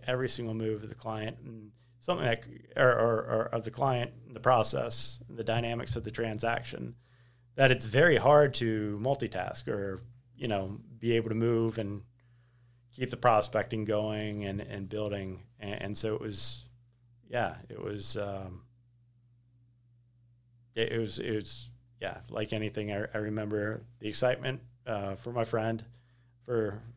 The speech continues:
um, their parents and, uh, the whole process. And, you know, my, my, uh, well, girlfriend at the time, um, uh, uh, wife now,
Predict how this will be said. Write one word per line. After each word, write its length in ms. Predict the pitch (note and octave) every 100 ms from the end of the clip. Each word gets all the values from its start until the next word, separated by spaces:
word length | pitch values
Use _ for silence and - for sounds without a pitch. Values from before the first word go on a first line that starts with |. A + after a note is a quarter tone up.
| _ _ _ G2
um, 540 | F#2+ F#2+ F#2+ F#2+ F#2 - _ _ _ _ _ _ _ _ - - -
their 180 | G#2+ G#2+
parents 580 | G#2+ G#2+ G#2+ - - A#2+ A#2+
and, 540 | G2 G2+ G2 G2 F#2+ -
uh, 320 | F#2 F#2+ G2 -
the 100 | G2+
whole 140 | A2+
process. 720 | A2+ A2 A#2+ - - - - - - _ _ _ -
And, 320 | F#2 F#2 - - - _
you 100 | A2
know, 100 | G#2
my, 200 | F#2+ F#2+ G#2+ - - _
my, 200 | F#2 F2+ E2+ - _ _ _ _ _ _ _ _ _ -
uh, 280 | F2 F2+ F2 - - _ - - - - -
well, 220 | G2 F2 - - - - _ _ _ _ -
girlfriend 360 | A#2+ A2+ G#2+
at 140 | G#2 -
the 60 |
time, 400 | - G#2+ G#2 G2+ G2 - -
um, 360 | F#2+ F#2 F#2 - - _ _ -
uh, 40 |
uh, 540 | - - - - -
wife 500 | - G#2 G#2+ G2+ - - -
now, 400 | A#2 G#2+ G#2+